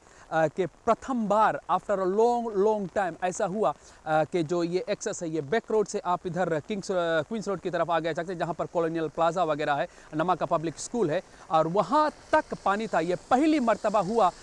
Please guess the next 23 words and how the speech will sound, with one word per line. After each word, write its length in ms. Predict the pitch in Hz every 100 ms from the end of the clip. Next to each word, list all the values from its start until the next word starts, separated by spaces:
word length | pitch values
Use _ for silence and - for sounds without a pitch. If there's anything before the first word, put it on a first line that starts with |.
| - -
कि 60 | 196
ये 340 | 196 220 220 - 143
बारिश 460 | 180 214 247 - - -
की 100 | 214
वजह 300 | 175 185 214
से 280 | 214 220 220 - - 156
ये 120 | 165
जो 140 | 156
बाढ़ 380 | 147 131 208 220
आई, 360 | 226 196 208 202 - -
पानी 280 | 185 190 190
वहाँ 320 | 180 180 214
आगे 220 | 180 180
तक 140 | 180 175
गया। 200 | 175 156
ये 140 | 160
कभी 240 | 160 233 262
कब 220 | 240 -
ऐसा 300 | 208 196 233
नहीं 160 | 208 220
हुआ 180 | 196 156
था। 180 | 143 135 - - -
और 180 | 180